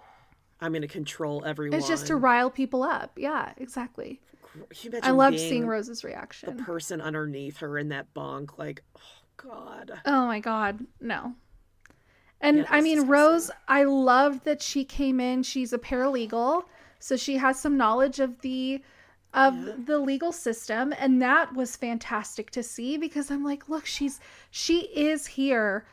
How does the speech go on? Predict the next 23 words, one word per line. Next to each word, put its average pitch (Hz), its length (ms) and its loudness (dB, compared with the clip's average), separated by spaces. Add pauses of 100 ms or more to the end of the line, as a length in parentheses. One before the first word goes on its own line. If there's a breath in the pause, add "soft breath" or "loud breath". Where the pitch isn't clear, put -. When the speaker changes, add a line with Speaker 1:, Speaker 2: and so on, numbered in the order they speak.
(240 soft breath)
Speaker 2:
to 277 120 -4
help 294 340 -2
people 254 340 -4
that 226 180 -4
don't 254 240 -4
understand, 240 800 -4
maybe. 220 540 -4
Maybe 277 280 4
they 269 120 6
don't 269 200 4
understand 277 580 0
the 247 40 2
legal 233 300 0
system 226 560 -2
or 240 160 0
they 240 140 0
don't 240 240 -2
know 262 260 4
what 277 300 2
resources 214 720 -4
they 202 160 -4
Speaker 1:
Right. 220 100 -4
Speaker 2:
have." 196 360 2